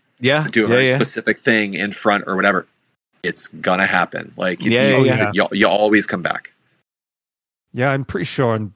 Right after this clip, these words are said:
Speaker 3: like, on Brady from Conjurer's board, he had, like, in the quad cortex and a H M two. <laughs> It's like,
Speaker 1: <laughs>
Speaker 3: yep, it's not going. <laughs>
Speaker 1: No.
Speaker 3: And I guess that's, like,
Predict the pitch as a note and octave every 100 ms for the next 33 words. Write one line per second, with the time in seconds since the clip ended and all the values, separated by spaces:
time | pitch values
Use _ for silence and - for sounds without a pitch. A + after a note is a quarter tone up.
0 | - A#2+ G#2 A2 G#2 A2+ A2+ G#2+ G#2+ G2
1 | - - G#2+ A#2+ A2+ G#2+ F#2+ - G#2 A2
2 | A2 A2+ _ _ _ _ A2+ G#2+ A2+ A2+
3 | A2+ _ - G#2+ G#2 - - C#3+ - C3+
4 | A#2 A#2 G2+ - - - - A#2 A2 -
5 | A#2+ - G#2+ - G#2 - - - A3+ -
6 | - _ _ _ _ _ _ B2 D#3+ B2
7 | D3 A2 C3 C3+ C3+ C3+ C3 C3+ C#3+ B2
8 | A#2+ B2 - G3 - - - _ - A2+
9 | G#2+ G2 _ _ _ - C3+ D#3 D#3 G3+
10 | - A#2 A2+ A#2 G#2 -